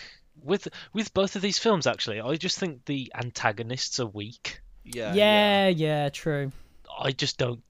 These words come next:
Speaker 1: I don't care for them.
Speaker 3: All
Speaker 1: But
Speaker 3: right.
Speaker 1: then the, the good, the good guys, they're, they're, you know, they're
Speaker 3: Okay, we're gonna do, we're gonna do a quick, uh, we're gonna do a quick test for which one's blander. Okay,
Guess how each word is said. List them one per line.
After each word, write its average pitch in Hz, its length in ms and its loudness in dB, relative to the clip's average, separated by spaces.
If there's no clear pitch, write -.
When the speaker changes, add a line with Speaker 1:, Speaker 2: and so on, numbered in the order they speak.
Speaker 1:
I 123 160 -6
don't 120 240 0
care 110 240 2
for - 140 -6
them. 131 220 0
Speaker 3:
All 185 140 8
Speaker 1:
But 185 60 10
Speaker 3:
right. 170 140 8
Speaker 1:
then 131 400 4
the, 120 300 2
the 127 100 -2
good, 139 320 2
the 185 80 -8
good - 220 -4
guys, 170 420 -2
they're, 135 340 0
they're, 123 220 -12
you 135 120 -14
know, - 120 -18
they're 135 180 -8
Speaker 3:
Okay, 175 240 2
we're 180 140 2
gonna 214 200 4
do, 214 160 6
we're 202 120 2
gonna 226 180 8
do 208 160 8
a - 20 2
quick, 202 300 2
uh, 185 120 6
we're 170 80 -2
gonna 190 140 2
do 185 120 4
a 170 40 2
quick - 220 -4
test 156 260 0
for 151 80 -2
which 143 240 -4
one's 147 160 -2
blander. 139 440 -4
Okay, 135 380 -2